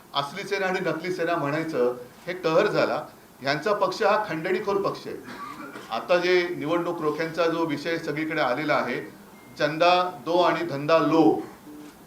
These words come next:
आणि काही ठिकाणी धाडी टाकून निवडणूक रोखे हे कसे जोर जबरदस्तीने, म्हणजे पूर्वी मुंबईमध्ये एक असं वातावरण होतं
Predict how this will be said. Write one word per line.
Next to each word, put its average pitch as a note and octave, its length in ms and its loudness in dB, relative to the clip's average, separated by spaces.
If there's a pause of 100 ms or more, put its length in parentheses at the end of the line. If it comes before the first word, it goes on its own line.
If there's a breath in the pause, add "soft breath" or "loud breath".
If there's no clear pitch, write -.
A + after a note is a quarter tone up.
आणि E3 300 0
काही D#3+ 280 0
ठिकाणी E3+ 280 -2
धाडी D3 340 -2
टाकून D#3+ 520 4 (320)
निवडणूक F3+ 460 0
रोखे D#3 520 -2 (140)
हे E3 80 -8
कसे G3 440 0 (200)
जोर E3 160 0
जबरदस्तीने, E3 600 -2
म्हणजे F3+ 160 -4
पूर्वी E3 640 -2 (420)
मुंबईमध्ये F#3 580 0
एक F3+ 120 0
असं F3 180 0
वातावरण E3+ 400 0
होतं C#3+ 380 -2